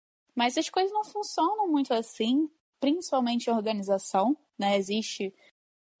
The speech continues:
o medo, é muito presente em organização, então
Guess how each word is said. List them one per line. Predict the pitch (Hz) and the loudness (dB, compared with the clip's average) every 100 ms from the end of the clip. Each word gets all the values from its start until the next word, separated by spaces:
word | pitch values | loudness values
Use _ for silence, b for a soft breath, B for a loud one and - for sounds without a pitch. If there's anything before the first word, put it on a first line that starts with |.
| - | -2
o | 220 | 0
medo, | 220 214 247 233 196 | 2 4 2 2 0
é | |
muito | 196 226 262 - | 0 0 0 0
presente | 208 196 196 226 233 208 208 | 0 0 2 2 2 0 -2
em | |
organização, | 190 185 185 185 175 180 - 208 208 | -2 -2 -4 -2 -4 -2 0 0 -2
então | 196 208 208 | -2 -2 -2